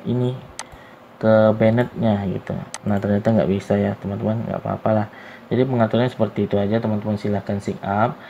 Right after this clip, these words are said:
Dan di sini, di tempat itu tadi tuh ada banyak pengaturannya di situ. Jadi teman-teman tinggal fol-, slow filter ini kan. Nah, nanti banyak pengaturannya. To all see domain and filter gitu ya. Jadi seperti itu.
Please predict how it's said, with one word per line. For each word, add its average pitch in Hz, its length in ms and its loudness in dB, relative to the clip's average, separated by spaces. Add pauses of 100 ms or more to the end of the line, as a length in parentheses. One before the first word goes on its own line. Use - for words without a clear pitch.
(220)
Dan 113 480 4
di 107 80 0
sini, 104 400 2
di 107 240 2
tempat 104 320 0
itu 104 240 -4
tadi 101 240 0
tuh 143 240 2 (640)
ada 104 400 6
banyak 110 720 2
pengaturannya 104 880 -2
di 101 80 -4
situ. - 240 -6
Jadi 104 320 -2
teman-teman 107 400 -2
tinggal 104 400 0
fol-, 95 320 0 (160)
slow 98 160 0
filter 95 400 -2
ini 101 240 2
kan. 143 160 4 (560)
Nah, 104 120 -4 (120)
nanti - 240 -4
banyak 107 400 4 (800)
pengaturannya. 104 880 2
To 117 240 4 (240)
all 123 320 6
see 107 320 0
domain 107 560 4
and 101 240 -2
filter 104 560 0
gitu 92 240 -4
ya. 95 240 -6 (160)
Jadi 110 160 -4
seperti - 300 -8 (100)
itu. 101 60 -4